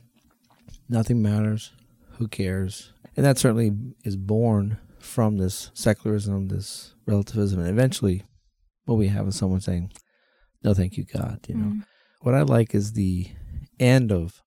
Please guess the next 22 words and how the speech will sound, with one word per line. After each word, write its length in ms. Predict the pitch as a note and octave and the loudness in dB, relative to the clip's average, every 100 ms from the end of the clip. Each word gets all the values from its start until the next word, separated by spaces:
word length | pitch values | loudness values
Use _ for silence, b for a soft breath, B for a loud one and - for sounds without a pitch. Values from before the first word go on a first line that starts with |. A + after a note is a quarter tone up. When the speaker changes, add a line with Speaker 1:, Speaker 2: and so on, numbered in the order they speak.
| - | -2
Speaker 1:
of 120 | G2 | 0
number 280 | G2+ G2 F#2 | 0 0 -2
twenty-nine. 720 | - F2+ F2+ F2+ E2+ D#2+ E2 b b b b _ | -2 -2 -2 -2 -2 -2 -6 b b b b _
So 440 | - C3 B2+ A#2 - _ _ | 4 6 6 4 -4 _ _
if 100 | A2+ | 2
you 80 | C3+ | 4
have 100 | C#3 | 6
that, 120 | B2+ | 4
maybe 140 | A#2+ B2 | 4 0
you 40 | |
can 100 | B2 | 0
read 120 | A#2 | 0
that 140 | A2 F2+ | 0 0
last 260 | F#2+ G2 | -2 -2
part. 160 | - G2 | 0 0
I 40 | |
think 120 | G#2 G2+ | 2 0
our 120 | F2 | 0
listeners 380 | F#2 F#2+ F#2 F2 | 0 -2 -4 -2
really 240 | E2+ E2 | -2 -2
enjoy 260 | D#2+ D#2+ D#2 | 0 -2 -2
that. 220 | D2 C2+ | -2 -6